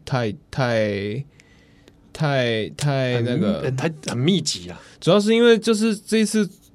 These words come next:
Speaker 1: 工作完之后，我就是有那个以前你那个脊椎，脊椎退化的事情又复发啊。
Speaker 2: 对啊。
Speaker 1: 对啊，所以现在就是拖了，就是在要截稿前一个多礼拜就开始就发作，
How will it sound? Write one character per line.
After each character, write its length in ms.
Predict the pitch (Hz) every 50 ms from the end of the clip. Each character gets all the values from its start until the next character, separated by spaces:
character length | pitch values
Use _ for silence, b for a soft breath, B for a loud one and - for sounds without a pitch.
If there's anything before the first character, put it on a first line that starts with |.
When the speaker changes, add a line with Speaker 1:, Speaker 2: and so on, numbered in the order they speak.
| 196 208 - _ -
Speaker 1:
工 220 | - 196 190 196 196
作 180 | - 214 196
完 180 | 156 127 117 113
之 80 | 110
后， 100 | 147 160
我 60 | 139 113
就 160 | 117 139 151
是 140 | 160 151 135
有 180 | 117 90 - -
那 100 | 127 135
个 200 | 135 135 120 107
以 140 | - 69 110
前 160 | 107 - 113
你 120 | 107 110 110
那 100 | 131 147
个 300 | 139 135 120 110 107 110 -
脊 140 | - 117 110
椎， 360 | 107 131 127 127 127 131 127
脊 180 | 110 - - 113
椎 180 | 113 151 151
退 200 | 120 - 127 120
化 180 | 117 120 113 101
的 100 | 101 107
事 120 | 113 117
情 120 | 98 95 87
又 220 | 101 104 104 98
复 180 | - - 110 98
发 160 | 104 - 82
啊。 320 | 64 58 52 - - - -
Speaker 2:
对 160 | - 143 135 123
啊。 220 | 113 104 107 101
Speaker 1:
对 100 | 104 101
啊， 140 | 98 87 71
所 160 | - - 135
以 40 | 135
现 120 | 135 147 151
在 80 | 143
就 100 | 143 139 143
是 360 | 139 151 147 143 139 139 139 B B B B B B B B B _
拖 220 | - 151 147 156
了， 180 | 147 139 123 107
就 200 | - - - 170
是 100 | 170 180
在 300 | 165 - 196 180 175 165 160 160 -
要 220 | - 170 180 175 160
截 240 | 151 - 123 131 147
稿 260 | 147 147 135 110 104
前 380 | - - 110 101 104 107 113 -
一 60 | -
个 140 | 151 - 135
多 160 | 143 139 127
礼 80 | 123 107
拜 320 | 104 127 127 120 113 107 104
就 160 | 104 - 120
开 180 | - 131 117 110
始 200 | 107 92 82 82
就 140 | 139 113
发 240 | 98 - 101 90 92
作， 300 | 98 - - 95 67 -